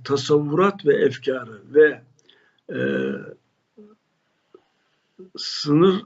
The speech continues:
e, konulamayan, e, düşünceleri ve fikirleri ve hayalleri,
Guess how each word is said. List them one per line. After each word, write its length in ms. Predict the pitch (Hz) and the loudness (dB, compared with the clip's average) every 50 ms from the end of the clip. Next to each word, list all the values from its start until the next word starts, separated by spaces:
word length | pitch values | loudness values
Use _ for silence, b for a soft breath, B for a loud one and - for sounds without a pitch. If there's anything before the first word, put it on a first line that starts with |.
| _ _ _ - - | _ _ _ -6 -4
e, 100 | - - 127 - - | -4 -4 -4 -4 -2
konulamayan, 800 | 165 156 151 156 175 185 185 170 156 135 135 151 175 208 208 190 - b b b b b b b - - | 2 4 4 6 6 4 4 2 0 -2 -2 -2 -2 -2 -2 -4 -8 b b b b b b b -10 -6
e, 60 | - 131 131 - - 131 135 - 65 67 135 127 123 | -4 -2 -2 -2 -2 -2 -2 -2 -2 -4 -4 -6 -6
düşünceleri 1000 | - 123 - - 170 151 147 147 147 139 143 143 147 175 185 180 - 139 135 135 | -6 -4 -4 0 0 0 2 4 4 6 6 6 6 6 4 2 2 0 -4 -2
ve 100 | 139 135 | -2 -2
fikirleri 640 | 123 - 147 117 - 143 135 135 135 143 143 165 185 | -2 -2 -10 -10 -4 0 2 6 6 6 6 6 4
ve 60 | 202 139 | 0 -2
hayalleri, 840 | 127 117 127 131 131 127 127 127 123 123 120 123 143 170 196 220 | -2 0 0 0 0 0 -2 -2 -4 -4 -2 0 2 4 4 2